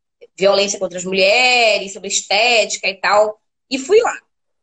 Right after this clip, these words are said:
E aí foi muito curioso, porque, assim, tem um protocolo, né, assim, de você não perguntar, não procurar saber por que aquela pessoa está cumprindo pena, né? Tem uma questão, tem uma etiqueta dentro da prisão, né?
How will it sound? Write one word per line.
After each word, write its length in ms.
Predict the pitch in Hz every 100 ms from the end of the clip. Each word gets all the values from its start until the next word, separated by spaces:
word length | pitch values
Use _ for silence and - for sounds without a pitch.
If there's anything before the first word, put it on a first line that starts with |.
| _ _ _ 294
E 80 |
aí 240 | 339 320 381
foi 80 | 381
muito 220 | 349 -
curioso, 600 | 330 285 302 320 240 220
porque, 240 | - - 269
assim, 420 | 294 202 165 - -
tem 320 | 285 403 370
um 160 | 302
protocolo, 840 | 294 302 - - 294 233 269 240 202
né, 340 | 185 196 226
assim, 280 | 214 208 185
de 140 | 180
você 300 | 175 196 220
não 280 | 202 202 294
perguntar, 1120 | - - - 359 453 _ 208 175 233 233 180
não 140 | 196 -
procurar 280 | - 330
saber 380 | 339 277 220 - - - _
por 140 | 240
que 100 | -
aquela 280 | 320 330 320
pessoa 260 | 320 311 294
está 160 | 285
cumprindo 420 | - 320 269 285
pena, 480 | - 226 226 202 - _ _ _
né? 160 | 160 170
Tem 160 | -
uma 80 | 160
questão, 340 | 160 170 180 175
tem 120 | 214
uma 80 | 240
etiqueta 580 | - - 294 262 269
dentro 260 | 202 170 -
da 120 | -
prisão, 320 | - 160 _ _ _ _
né? 120 | -